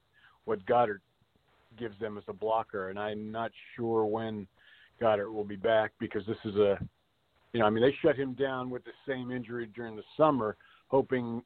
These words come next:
he would be healed by the beginning of the season, and he was, but a week later he, uh, aggravates it. So, I, you know, for their sake, y-,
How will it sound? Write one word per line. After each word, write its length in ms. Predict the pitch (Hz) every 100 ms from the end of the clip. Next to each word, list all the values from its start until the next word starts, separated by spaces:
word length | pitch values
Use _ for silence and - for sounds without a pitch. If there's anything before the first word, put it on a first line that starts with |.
| -
he 120 | 120
would 140 | 123
be 120 | 110 107
healed 300 | 131 123 113
by 160 | 117
the 60 | 110
beginning 400 | 117 120 120 113
of 80 | 107
the 140 | 104
season, 400 | 165 156 113 104 107 _ _ _ _ _
and 80 | 113
he 60 | 113
was, 420 | 117 160 117 110 104 _ 101
but 240 | 110 107 -
a 60 | 117
week 240 | 120 117 - 95 90 151 135 -
later 480 | 131 131 113 113
he, 600 | 113 104 113 113 113 110 107
uh, 240 | 104 104 135
aggravates 440 | 127 107 92 95 -
it. 120 | 80 _ -
So, 240 | 107 101 _ _ - -
I, 220 | 107 110
you 80 | 123
know, 120 | 113 104
for 100 | 120
their 180 | 139 156 -
sake, 260 | 143 139 -
y-, 160 | 131